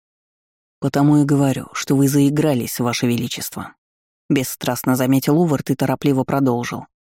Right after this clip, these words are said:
«Вижу, что ваше эмоциональное состояние еще нестабильно. Советую как следует выспаться, чтобы мои усилия не пропали даром.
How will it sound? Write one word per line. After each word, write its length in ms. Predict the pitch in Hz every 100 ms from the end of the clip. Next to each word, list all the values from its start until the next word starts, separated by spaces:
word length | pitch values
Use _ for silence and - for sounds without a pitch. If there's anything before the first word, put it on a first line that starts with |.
| _ _ _ _ _ _ _ -
«Вижу, 320 | 147 156 156
что 200 | - 151
ваше 280 | 151 - 147
эмоциональное 680 | 143 139 156 151 170 160 147
состояние 680 | 156 143 151 156 156 147
еще 200 | 139 -
нестабильно. 760 | 139 135 - 147 156 131 - - _ _ _ _ _ _ _ _ -
Советую 680 | - 185 180 - 143 135 127
как 220 | 135 -
следует 400 | 147 147 139 139
выспаться, 640 | 147 - 127 - - - -
чтобы 300 | - 135 131
мои 240 | 131 131
усилия 460 | 131 131 147 131 127
не 120 | 127
пропали 440 | 135 139 131 139
даром. 440 | 147 135 143 -